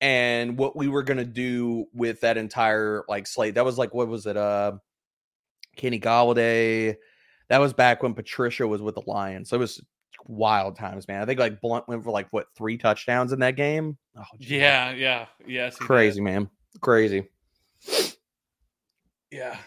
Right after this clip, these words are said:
Speaker 2: it's always fun times. So hope everybody's joining us. Like I said, we'll do that Tuesday night, uh, right around this time. Well, we'll be earlier than that. So, but it is, uh, one of my favorite. It's, it actually, it's my favorite show of the year that we do, even though,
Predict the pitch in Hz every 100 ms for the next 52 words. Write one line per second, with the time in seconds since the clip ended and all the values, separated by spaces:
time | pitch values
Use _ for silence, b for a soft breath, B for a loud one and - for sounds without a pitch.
0 | _ - 135 120 - 123 - 117 113 110
1 | - 139 127 185 233 220 202 180 139 -
2 | 165 160 160 160 156 156 151 147 160 147
3 | - 156 139 143 131 131 135 - - -
4 | 131 127 131 127 123 120 - 123 123 117
5 | 113 110 110 107 104 98 104 95 - 120
6 | 107 - _ _ _ 143 165 160 156 127
7 | 139 131 123 113 143 135 123 - 127 117
8 | 117 - 143 160 175 170 - 180 175 156
9 | - 127 113 - 120 113 113 110 104 110
10 | 117 117 113 113 110 113 110